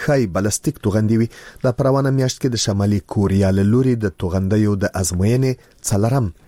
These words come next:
اقدام بلل کیږي. د جنوبي کوریا د لوی درستیزانو کمیټې ویلي چې د شمالي کوریا لخوا توغول شوي توغندي احتمالاً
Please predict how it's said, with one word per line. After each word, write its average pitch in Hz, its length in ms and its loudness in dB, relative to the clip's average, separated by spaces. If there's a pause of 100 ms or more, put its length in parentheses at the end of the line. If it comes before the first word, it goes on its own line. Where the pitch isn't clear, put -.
(160)
اقدام 107 400 -2
بلل 107 300 2
کیږي. 110 220 0 (1600)
د 113 140 2
جنوبي 113 340 2
کوریا 127 260 2 (100)
د 110 120 0
لوی 104 220 0
درستیزانو 104 600 0
کمیټې 101 320 0
ویلي 131 260 2
چې - 580 -8
د 143 100 -2
شمالي 135 300 2 (100)
کوریا 123 300 2
لخوا 147 260 0 (380)
توغول 104 420 2
شوي 127 220 2 (100)
توغندي 110 320 0
احتمالاً 110 420 0